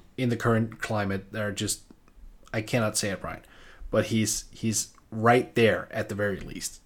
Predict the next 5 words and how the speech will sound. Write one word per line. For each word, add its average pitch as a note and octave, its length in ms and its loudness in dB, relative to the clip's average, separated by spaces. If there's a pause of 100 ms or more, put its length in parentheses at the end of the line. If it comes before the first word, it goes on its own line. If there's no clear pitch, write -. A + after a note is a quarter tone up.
(100)
Top C3+ 240 4
five A2 240 2
player G#2 360 0
at - 380 -4 (540)
minimum, G#2+ 640 4